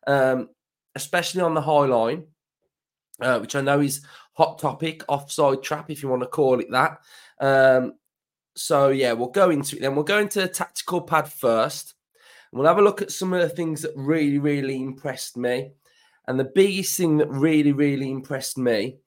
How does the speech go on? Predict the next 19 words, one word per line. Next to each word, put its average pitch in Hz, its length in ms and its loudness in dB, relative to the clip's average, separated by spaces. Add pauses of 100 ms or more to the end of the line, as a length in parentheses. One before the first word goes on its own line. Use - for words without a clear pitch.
(360)
was 131 400 4
the 131 80 2
link 180 440 2
up 123 280 -4 (240)
between 156 680 -2 (1120)
Moussa 160 460 2
Diaby 127 720 4 (1080)
and 123 200 2
Leon 113 260 4
Bailey. 101 440 0 (580)
I 131 80 2
thought 170 320 4
that 143 240 4
was 120 300 -6 (120)
scintillating. 131 1200 -2
It - 160 -8
was 117 200 -6
that - 280 0
good. 110 300 -2